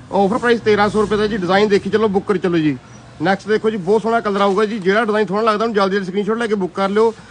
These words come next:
ਬਹੁਤ ਸੋਹਣੇ ਸੂਟ ਨੇ ਜੀ, ਦੁਪੱਟਾ ਪਿਓਰ ਦਾ ਪ੍ਰਿੰਟ ਹੈ ਜੀ ਔਰ ਆਫਰ ਪ੍ਰਾਈਸ ਸਿਰਫ ਤੇਰਾਂ ਸੌ ਦਾ ਜੀ। ਬਹੁਤ ਸੋਹਣੇ ਕਲਰ ਚਾਰਟ ਹੈ, ਗਰਮੀ ਵਾਲਾ ਕਲਰ ਚਾਰਟ ਹੈ ਜੀ, ਨਵੀਂ ਕਲੈਕਸ਼ਨ ਆਈ ਹੈ। ਤੇਰਾਂ ਸੌ ਰੁਪਏ ਪ੍ਰਾਈਸ ਹੈ ਜੀ, ਦੁਪੱਟਾ ਪਿਓਰ ਦਾ ਜੀ। ਬ੍ਰਾਂਡ ਹੈ ਕੇਸ ਕਰਾਚੀ ਜੀ, ਬਹੁਤ ਸੋ-, ਸੋਹਣਾ ਬ੍ਰਾਂਡ ਹੈ, ਤੁਹਾਨੂੰ ਸਾਰਿਆਂ ਨੂੰ ਪਤਾ ਜੀ।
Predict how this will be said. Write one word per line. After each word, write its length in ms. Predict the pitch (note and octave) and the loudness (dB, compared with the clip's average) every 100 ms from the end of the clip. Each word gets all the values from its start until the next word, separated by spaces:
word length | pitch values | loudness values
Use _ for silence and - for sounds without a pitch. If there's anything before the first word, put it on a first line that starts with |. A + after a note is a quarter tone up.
| - - | -20 -2
ਬਹੁਤ 260 | D#3 C4 - | 4 4 2
ਸੋਹਣੇ 300 | - C4 C4+ | 0 2 2
ਸੂਟ 200 | B3 G#3+ | 0 2
ਨੇ 160 | A3+ | 2
ਜੀ, 80 | B3 | 2
ਦੁਪੱਟਾ 380 | G3+ F#3+ G#3+ A#3+ | 0 -4 -4 -4
ਪਿਓਰ 280 | A3+ G3+ A3+ | -2 0 0
ਦਾ 80 | B3+ | 0
ਪ੍ਰਿੰਟ 320 | G#3+ G3+ A3 | 2 0 0
ਹੈ 80 | A3+ | -2
ਜੀ 200 | B3+ B3+ | -2 -2
ਔਰ 160 | A#3 | 0
ਆਫਰ 260 | B3 A3 A#3+ | 0 0 -2
ਪ੍ਰਾਈਸ 200 | A#3 A3+ | -4 -2
ਸਿਰਫ 140 | A#3 | -4
ਤੇਰਾਂ 280 | G3+ A3 G#3+ | -2 0 2
ਸੌ 140 | G3+ F#3+ | 0 -2
ਦਾ 120 | F#3+ | -2
ਜੀ। 180 | D#3 B2+ - - - | -4 -6 -12 -20 -14
ਬਹੁਤ 300 | B2+ G#3 C4 | 0 2 2
ਸੋਹਣੇ 220 | G3+ A#3+ C4 | 0 -2 0
ਕਲਰ 260 | A#3 A3 | 0 0
ਚਾਰਟ 240 | A3 A3 A#3+ | 2 0 0
ਹੈ, 40 | |
ਗਰਮੀ 320 | F3+ F#3+ G3 | 0 0 2
ਵਾਲਾ 140 | A3+ A3+ | 2 2
ਕਲਰ 240 | G#3 G3 | 0 -2
ਚਾਰਟ 260 | G#3 G#3 G#3 | 0 0 0
ਹੈ 40 | |
ਜੀ, 160 | G#3 A#3 | -4 -2
ਨਵੀਂ 280 | F#3 F3+ A3 | 0 2 0
ਕਲੈਕਸ਼ਨ 340 | G#3+ F#3+ G3 G3 | -2 -2 -2 -2
ਆਈ 120 | G#3 | -2
ਹੈ। 60 | |
ਤੇਰਾਂ 320 | G#3+ G3+ G#3 G#3+ | 0 2 2 2
ਸੌ 140 | A3 | 0
ਰੁਪਏ 160 | G#3 A3+ | -2 -2
ਪ੍ਰਾਈਸ 300 | G3 F#3 E3 | -2 0 0
ਹੈ 60 | G#3 | -2
ਜੀ, 80 | |
ਦੁਪੱਟਾ 380 | G#3 G3+ F#3+ G3+ | -4 -4 -2 -4
ਪਿਓਰ 240 | F3+ F#3 F#3 | 0 -2 0
ਦਾ 100 | E3+ | -2
ਜੀ। 160 | C#3+ B2 - - - | -4 -6 -16 -20 -4
ਬ੍ਰਾਂਡ 340 | D#3+ F#3+ A#3+ B3 | 2 4 2 0
ਹੈ 40 | |
ਕੇਸ 240 | A3+ G#3 | 0 0
ਕਰਾਚੀ 400 | G#3 A3+ A3 G#3+ | 0 -2 -2 -2
ਜੀ, 80 | G3 | -4
ਬਹੁਤ 300 | D#3+ G#3+ A#3 | -2 0 0
ਸੋ-, 340 | - F#3 G3+ F#3+ | -2 -6 -6 -6
ਸੋਹਣਾ 240 | F#3 B3 | -4 -2
ਬ੍ਰਾਂਡ 240 | A3 G#3 G3+ | 0 0 -2
ਹੈ, 60 | |
ਤੁਹਾਨੂੰ 180 | G3 G#3+ | -4 -4
ਸਾਰਿਆਂ 200 | F#3 G3 | -4 -4
ਨੂੰ 100 | A3+ | -4
ਪਤਾ 200 | G3+ G3 | -4 -4
ਜੀ। 220 | G3+ A#3 | -4 -8